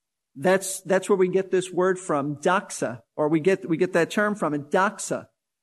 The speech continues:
Doxa would mean to, to praise and glorify God. But here, that's not what he's talking about.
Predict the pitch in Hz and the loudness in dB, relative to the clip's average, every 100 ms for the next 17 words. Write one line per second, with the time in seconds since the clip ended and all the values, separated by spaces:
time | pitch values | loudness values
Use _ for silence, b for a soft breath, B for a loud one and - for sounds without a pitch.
0 | _ _ _ 180 185 208 - 208 190 180 | _ _ _ 2 2 2 2 4 4 4
1 | 170 185 190 196 185 180 185 175 175 180 | 2 0 2 0 -2 4 6 6 2 -2
2 | - 214 208 202 190 170 185 190 190 190 | 0 4 4 4 -2 0 4 4 2 2
3 | 175 160 170 160 123 90 - _ _ _ | 2 2 2 2 0 -6 -16 _ _ _
4 | _ B B - 233 - 320 370 180 156 | _ B B 4 4 4 2 4 4 4
5 | 180 - - 240 269 240 240 226 254 247 | 0 -8 -12 0 2 2 0 2 4 4
6 | 233 180 147 143 107 | 2 0 2 2 0